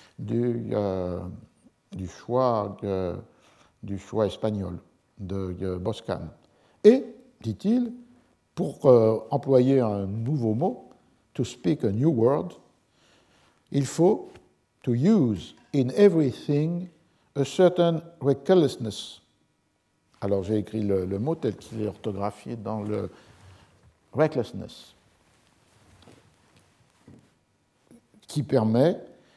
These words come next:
de couvrir, euh, l'art et qui fait que toute chose que l'on fait ou dit, euh, quelle qu'elle soit, paraît faite ou dite without pain, sans effort, and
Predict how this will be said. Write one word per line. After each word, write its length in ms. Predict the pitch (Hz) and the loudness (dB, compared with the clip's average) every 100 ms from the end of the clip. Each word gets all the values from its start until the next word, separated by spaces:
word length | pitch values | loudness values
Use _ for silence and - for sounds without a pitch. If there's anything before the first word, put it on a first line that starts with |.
| _ | _
de 160 | 98 113 | -4 -4
couvrir, 920 | - 160 131 123 131 127 117 107 104 - - | 0 0 0 2 2 2 2 0 -4 -10 -4
euh, 680 | 104 101 95 101 98 95 95 92 | 0 0 -2 -2 -2 -2 -4 -2
l'art 500 | 107 139 170 170 - _ _ _ _ _ - | 0 0 0 -4 -10 _ _ _ _ _ 2
et 220 | 135 131 | 2 2
qui 140 | 127 | -4
fait 460 | 110 - 139 151 - | -4 0 0 0 -2
que 220 | 127 123 123 - - | 2 4 2 -8 -6
toute 140 | 151 | -6
chose 420 | - 151 139 131 | -2 2 4 2
que 100 | - | -2
l'on 200 | 113 107 | 0 0
fait 360 | 107 - 139 113 | -4 0 2 4
ou 140 | 101 | 2
dit, 520 | 95 117 135 117 104 - | -2 -2 0 0 -4 -6
euh, 160 | 104 98 | -6 -4
quelle 260 | 139 120 | -4 -2
qu'elle 180 | 120 98 | -2 -4
soit, 380 | - - 135 143 | -6 -4 -4 0
paraît 360 | 117 107 113 110 - - | -2 0 -2 -4 -10 -12
faite 340 | 90 - 120 - | -6 -2 -2 -2
ou 80 | 90 | -4
dite 280 | 113 151 - - - | -4 -4 -8 -20 -4
without 420 | 120 160 131 107 - - | 2 4 4 2 0 -6
pain, 440 | 113 110 147 143 - _ _ _ | -4 -2 -4 -8 -14 _ _ _
sans 440 | - - 107 92 - _ _ _ _ _ - | -10 -6 -4 -6 -14 _ _ _ _ _ -12
effort, 540 | 85 - 101 113 - - _ _ _ _ _ - | -12 -6 -2 -2 -4 -14 _ _ _ _ _ -2
and 360 | 135 120 120 | 0 0 -2